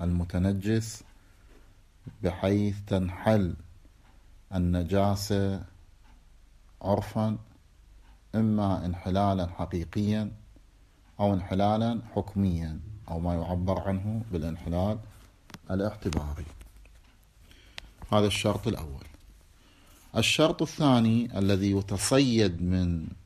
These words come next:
كلماته في أكثر من مسألة هو شرط الإطلاق،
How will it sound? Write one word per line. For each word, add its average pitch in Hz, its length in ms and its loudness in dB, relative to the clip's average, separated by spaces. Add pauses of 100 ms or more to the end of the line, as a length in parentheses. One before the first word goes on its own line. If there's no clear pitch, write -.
(180)
كلماته 98 1000 0 (840)
في 87 340 0
أكثر 90 400 0
من 85 220 0
مسألة 104 580 0 (1040)
هو 110 480 2 (240)
شرط - 460 -2
الإطلاق، 87 560 -2